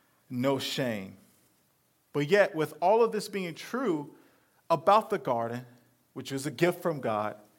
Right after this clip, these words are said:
what else was there? There was a boundary. There was a boundary that said that you must not eat from the tree of knowledge of good and evil.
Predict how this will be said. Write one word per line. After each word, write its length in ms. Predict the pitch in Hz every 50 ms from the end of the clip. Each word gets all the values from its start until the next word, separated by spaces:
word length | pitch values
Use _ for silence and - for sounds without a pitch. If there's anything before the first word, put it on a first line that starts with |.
| _ _ _ _ _ _ _ _ _ _ _ _ _ _ _ _ _ _ _ _ _ _ _ _ -
what 180 | 117 123 131
else 260 | 131 120 120 120 -
was 180 | 123 113 107 98
there? 240 | 101 90 - - - - - - _ _ _ _ _ _ _ _ _ _ _ _ _ _ _ _ _ _
There 100 | 104 104
was 140 | 98 -
a 40 | 107
boundary. 460 | 95 104 101 101 104 98 92 92 104 - - - _ _ _ _ _ _ _ _ _ _ _ _ _ _ _ - - - - - -
There 100 | 135 143
was 100 | 151 143
a 60 | 165
boundary 480 | 135 160 170 190 196 190 185 175 175 165
that 160 | 170 160 147
said 200 | - 175 170 156
that 140 | 143 139 135
you 120 | 143 160
must 260 | 165 165 151 - -
not 220 | 147 143 139 - 151
eat 220 | 147 139 - -
from 120 | - 131 117
the 80 | 113
tree 380 | 117 - - - 151 143 143 139
of 120 | 123 117
knowledge 400 | 123 127 120 123 127 127 120 120
of 140 | 113 107 110
good 420 | 113 120 120 123 113 107 104 - - - - - - _ _ _ _ _ _ _ _ _ _ _
and 240 | 117 113 101 101 - -
evil. 320 | 120 120 117 - -